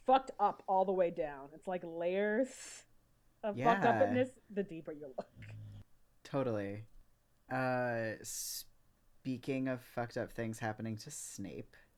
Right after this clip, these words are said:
Speaker 2: this whole chapter is just full of people gaslighting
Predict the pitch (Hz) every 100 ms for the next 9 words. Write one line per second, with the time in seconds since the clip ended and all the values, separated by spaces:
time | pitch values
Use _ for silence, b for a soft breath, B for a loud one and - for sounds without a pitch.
0 | _ _ - - _ _ 117 110 117 113
1 | 110 110 107 107 110 113 113 - - -
2 | - - - - 113 107 110 - 95 82
3 | - 104 104 113 98 101 107 107 98 -
4 | - - - - - - - - - 104
5 | 104 104 113 117 - 113 110 113 - 110
6 | 107 110 107 107 107 107 107 - - -
7 | - _ 101 95 131 - 98 101 101 101
8 | 104 107